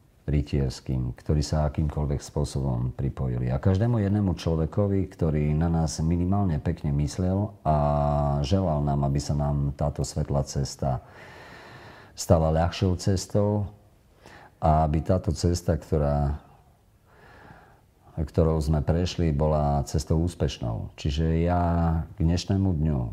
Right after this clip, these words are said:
k štvrtému výročiu založenia suverénneho medzinárodného podielového družstva rod,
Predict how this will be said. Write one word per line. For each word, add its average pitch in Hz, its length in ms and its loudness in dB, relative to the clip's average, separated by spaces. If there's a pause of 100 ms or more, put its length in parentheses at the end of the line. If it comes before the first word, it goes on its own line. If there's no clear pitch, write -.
(160)
k - 40 -12 (280)
štvrtému 95 560 0
výročiu 73 640 -2 (720)
založenia 76 880 0 (640)
suverénneho 80 880 0 (400)
medzinárodného 73 1120 0 (1040)
podielového 78 880 2 (160)
družstva 65 960 -2
rod, 69 320 0